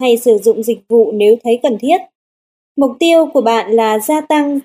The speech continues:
thái độ sẵn lòng trả tiền bằng cách kích thích ham muốn mua hàng. Nhấn mạnh và lặp lại nhiều lần lợi ích khách hàng có được khi mua sản phẩm hoặc sử dụng dịch vụ sẽ giúp bạn đạt được mục tiêu này.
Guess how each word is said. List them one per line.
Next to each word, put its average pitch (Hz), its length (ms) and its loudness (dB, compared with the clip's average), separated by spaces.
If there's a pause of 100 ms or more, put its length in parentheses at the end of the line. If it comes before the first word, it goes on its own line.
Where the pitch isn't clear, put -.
thái 247 140 -2
độ 254 240 0
sẵn 247 200 -6
lòng 262 360 -2
trả 220 200 -4
tiền 214 340 0 (320)
bằng 240 220 -2
cách 320 220 -8
kích 392 200 -2
thích 392 120 -4 (100)
ham 262 220 -2
muốn 233 220 2
mua 285 100 2
hàng. 220 260 -4 (580)
Nhấn 254 200 0
mạnh 262 260 0
và 214 120 2
lặp 214 160 0
lại 214 200 -2
nhiều 214 220 0
lần 202 300 0
lợi 202 140 0
ích 302 240 -4
khách 339 160 -6
hàng 208 260 -8
có 208 100 -4
được 233 340 0
khi 247 140 -4
mua 240 180 0
sản 220 280 -8
phẩm 208 200 -4 (320)
hoặc 240 220 -6
sử 214 100 2
dụng 202 240 0
dịch 208 260 -8
vụ 214 240 0 (120)
sẽ 240 160 0
giúp 330 240 -6
bạn 240 180 -4 (100)
đạt 202 240 -4
được 196 140 -4
mục 190 240 -8
tiêu 240 140 0
này. 208 380 -4